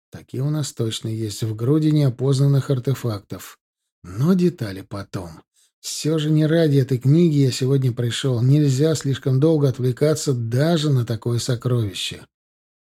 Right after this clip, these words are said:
У меня, между прочим, на кону вопрос выживания. Если меня смогут проклясть этой гадостью, темной немощью, от которой пока неизвестно лечение,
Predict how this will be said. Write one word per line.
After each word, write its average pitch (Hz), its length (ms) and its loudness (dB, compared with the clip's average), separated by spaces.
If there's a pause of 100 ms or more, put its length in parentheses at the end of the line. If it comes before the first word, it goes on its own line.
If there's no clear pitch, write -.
(120)
У 113 60 -8
меня, 123 340 2
между 185 300 2
прочим, 190 540 2 (120)
на 110 140 -4
кону 92 320 -14
вопрос 113 440 -8
выживания. 156 800 2 (380)
Если 135 280 -2
меня 147 220 0
смогут 147 420 0
проклясть 143 580 0
этой 123 220 -2
гадостью, 143 640 0 (180)
темной 135 440 2
немощью, 117 600 0 (280)
от 123 120 2
которой 143 400 4
пока 135 300 2
неизвестно 143 560 4
лечение, 135 640 0